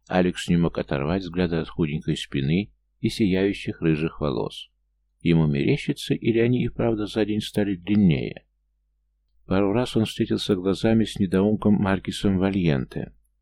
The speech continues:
Марк выглядел недовольным. Алекс тоже был недоволен. Это он должен сидеть сейчас там, напротив неё, и любоваться удивительной красотой,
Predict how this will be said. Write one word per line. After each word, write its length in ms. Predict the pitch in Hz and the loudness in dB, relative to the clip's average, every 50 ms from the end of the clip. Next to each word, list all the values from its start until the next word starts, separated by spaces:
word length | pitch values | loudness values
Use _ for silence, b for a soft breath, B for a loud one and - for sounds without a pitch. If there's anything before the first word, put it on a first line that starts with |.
| _ _ _ _ - | _ _ _ _ 0
Марк 340 | 92 104 127 135 143 - | 2 4 4 2 0 0
выглядел 400 | - 127 117 120 113 - 120 117 | 0 0 0 0 0 0 0 2
недовольным. 880 | - 107 104 110 104 120 117 98 85 78 73 69 73 76 73 71 76 - _ _ _ _ _ _ _ _ - | 4 2 2 4 4 2 2 4 4 4 4 4 2 0 0 -2 -4 -8 _ _ _ _ _ _ _ _ -6
Алекс 400 | - 87 87 92 95 - - - | 0 2 4 4 4 2 -2 -2
тоже 340 | - 139 135 113 82 78 67 | 0 2 2 4 2 2 2
был 180 | 65 64 64 | 2 0 0
недоволен. 680 | 65 69 67 64 78 80 78 82 78 67 62 - - - _ _ - | 0 -2 -2 -2 -2 -2 0 0 0 0 0 -4 -6 -10 _ _ -4
Это 260 | - 87 - - 82 | -4 -2 2 4 4
он 260 | - - 135 160 160 | 6 6 6 6 6
должен 320 | - 156 147 131 123 117 | 4 2 2 2 0 0
сидеть 320 | 113 - 113 104 104 104 - | -2 -2 -2 0 0 0 0
сейчас 400 | - 95 - - 92 - - - | -2 -6 -2 -2 -2 -2 -4 -4
там, 220 | - 107 110 110 | -4 -2 -2 -2
напротив 480 | 107 98 92 - 95 90 - - 76 71 | -2 -4 -2 0 0 0 0 -2 -4 -2
неё, 420 | 71 69 67 67 78 101 120 143 - _ _ _ _ _ _ | -2 -2 0 0 2 0 0 0 -4 _ _ _ _ _ _
и 100 | - 90 | -2 2
любоваться 540 | 87 90 80 82 80 85 101 - - - - | 2 4 4 4 4 4 2 -2 -4 -2 -2
удивительной 480 | 87 78 85 80 - - 71 76 73 | 0 0 0 -2 0 -2 -2 -2 -2
красотой, 760 | 69 - 71 67 - - 69 65 - - 80 87 98 104 - | -2 -4 -6 -6 -4 -4 -6 -6 -2 -2 0 0 0 -2 -6